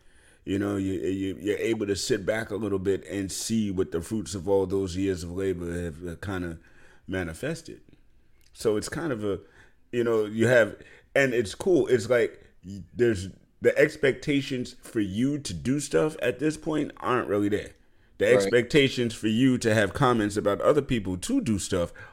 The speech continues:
Speaker 1: oh, it's always lovely. It's a, I can advise all day. It's great, man.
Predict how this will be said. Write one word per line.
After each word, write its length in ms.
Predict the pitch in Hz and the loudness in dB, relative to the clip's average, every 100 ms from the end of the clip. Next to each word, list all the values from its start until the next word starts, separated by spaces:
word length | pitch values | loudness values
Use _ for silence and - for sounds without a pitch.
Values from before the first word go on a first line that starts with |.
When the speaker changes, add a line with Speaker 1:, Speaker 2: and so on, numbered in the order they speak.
| - | -2
Speaker 1:
oh, 360 | - 403 277 - - | 0 6 4 4 0
it's 180 | 269 | 0
always 300 | - 262 254 | 4 2 0
lovely. 500 | 233 302 339 202 85 - - - - _ _ - | -2 -2 0 0 -2 -4 -20 -20 -20 _ _ -2
It's 160 | 190 | 0
a, 140 | 254 269 - - | 0 -6 -12 -6
I 160 | 190 | -2
can 160 | 277 262 | 0 4
advise 520 | 151 151 214 214 214 | 4 2 -2 0 0
all 380 | 214 - 131 240 | 0 2 6 6
day. 380 | 247 254 226 107 | 8 6 6 2
It's 260 | - 123 147 | -2 -2 0
great, 340 | 214 269 98 | -2 0 -2
man. 340 | 104 98 90 | -2 -2 -4